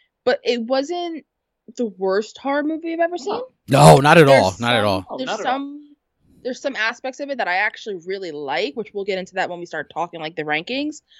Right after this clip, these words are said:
Speaker 1: Um, but, you know, it's funny when we, in regards to rankings, like, there's so-, cou-, two of them that always fluctuate. Like, my first and my last always stay the same, but the two middle ones, I'll watch. I'm like, "Okay, you know what? I like aspects of this better, better than this."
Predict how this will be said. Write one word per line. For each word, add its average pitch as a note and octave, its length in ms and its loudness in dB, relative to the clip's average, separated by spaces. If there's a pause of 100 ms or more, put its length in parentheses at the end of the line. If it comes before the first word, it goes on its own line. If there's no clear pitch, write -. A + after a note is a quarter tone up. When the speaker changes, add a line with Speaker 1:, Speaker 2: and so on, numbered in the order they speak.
(300)
Speaker 1:
Um, G#3 720 -2 (1080)
but, A#3+ 160 0
you C#4+ 80 -4
know, C4 120 -4
it's C4+ 160 -8
funny C#4+ 240 -6
when G#3+ 180 -8
we, A3+ 100 -12 (140)
in A#3 180 -10
regards C4+ 300 -2
to A#3+ 100 -14
rankings, A3 420 -4
like, F#3+ 140 -8
there's B3 240 0
so-, C#4+ 100 -4 (120)
cou-, A3 460 -10
two F#4 180 2
of B3 120 0
them F3 280 -2 (260)
that G#3+ 100 -2
always E4+ 200 -2
fluctuate. F3 640 -6 (420)
Like, G3+ 140 -2
my G#3 140 -2
first D#4+ 300 -6
and D4+ 80 -8
my A#3 100 -2
last G#3 380 -6
always A3 240 -10
stay G#3+ 140 -10
the F#3 100 -16
same, D#3 320 -14
but F3 100 -16
the F#3 80 -20
two F#4 180 -6
middle E4 280 -4
ones, F3 400 -8 (580)
I'll E4 160 2
watch. D#4+ 260 0
I'm G#3+ 140 -4
like, D#4 180 -6
"Okay, G4 200 -6
you G4 120 -2
know G#4 120 -6
what? G4+ 160 -4
I F4+ 60 -8
like F#4+ 220 -2
aspects D4 360 -6
of B3 100 -8
this B3 200 -4
better, A3 300 -6
better F#3 280 -4
than F3+ 160 -8
this." E3 340 -4